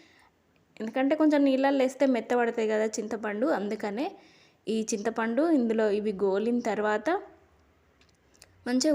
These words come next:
కలుపుకోండి. ఇవి సిమ్లో పెట్టినా కూడా అట్లా వస్తది, కూట ఎక్కువ అనిపిత్తది కదా, అందుకనే పొగలత్తన్నాయి, ఏం లేదు.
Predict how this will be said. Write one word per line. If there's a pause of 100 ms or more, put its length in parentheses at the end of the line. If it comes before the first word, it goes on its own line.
కలుపుకోండి.
ఇవి (260)
సిమ్లో
పెట్టినా
కూడా
అట్లా
వస్తది, (140)
కూట
ఎక్కువ
అనిపిత్తది
కదా, (680)
అందుకనే (100)
పొగలత్తన్నాయి, (140)
ఏం (120)
లేదు.